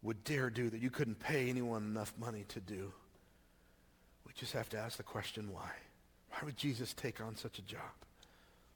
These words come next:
Because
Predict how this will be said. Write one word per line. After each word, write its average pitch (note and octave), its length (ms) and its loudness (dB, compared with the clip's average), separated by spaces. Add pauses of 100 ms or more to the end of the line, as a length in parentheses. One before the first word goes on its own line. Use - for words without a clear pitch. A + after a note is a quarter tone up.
(3250)
Because - 260 -2